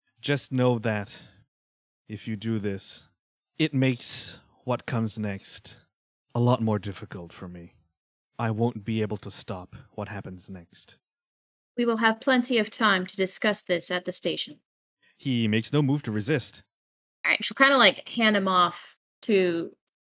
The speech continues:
Speaker 2: uh, Sergeant Langley.
Speaker 1: The moment you motion for Sergeant Langley to approach you, he holsters his gun and takes over from you. He helps the man to his feet and then marches him towards your car.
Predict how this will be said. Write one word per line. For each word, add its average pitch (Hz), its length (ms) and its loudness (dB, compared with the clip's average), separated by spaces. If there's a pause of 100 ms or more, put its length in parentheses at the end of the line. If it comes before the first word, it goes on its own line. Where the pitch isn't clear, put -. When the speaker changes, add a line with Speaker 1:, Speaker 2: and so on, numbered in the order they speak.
(260)
Speaker 2:
uh, 190 220 0
Sergeant 185 340 2
Langley. 170 480 0 (500)
Speaker 1:
The 139 120 4
moment 160 300 4
you 139 140 4
motion 123 560 4
for 117 160 -2
Sergeant 107 400 -4
Langley 104 420 -4
to 92 460 -12 (300)
approach 120 400 0
you, 151 160 2
he 117 320 -4
holsters 117 520 -6
his 107 140 -8
gun 98 460 -4 (400)
and 92 520 -2 (120)
takes 127 320 -2
over 104 540 0 (400)
from 120 300 2
you. 90 240 -10 (240)
He 104 520 -4
helps - 560 -4
the 120 120 0
man 120 220 4
to 117 100 -4
his 101 120 -4
feet - 340 -6 (560)
and 120 320 2
then 98 640 0
marches 113 460 0
him 101 140 -4
towards 101 500 -2
your 92 100 -8
car. 87 360 -10